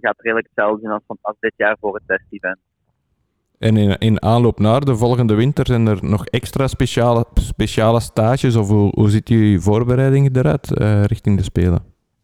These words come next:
Speaker 1: Nee, ik denk dat dat redelijk hetzelfde gaat uitzien als,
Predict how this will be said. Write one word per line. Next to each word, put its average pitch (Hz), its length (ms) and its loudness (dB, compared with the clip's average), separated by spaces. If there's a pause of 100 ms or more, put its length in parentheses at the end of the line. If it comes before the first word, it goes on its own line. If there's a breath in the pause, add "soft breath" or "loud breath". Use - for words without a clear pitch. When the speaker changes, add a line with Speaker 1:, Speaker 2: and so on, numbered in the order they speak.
(1040 soft breath)
Speaker 1:
Nee, 180 180 2
ik 175 100 0
denk 160 120 2
dat 165 120 0
dat 151 100 2
redelijk 139 260 0
hetzelfde 131 380 0
gaat 131 140 2
uitzien 123 380 0
als, 117 180 0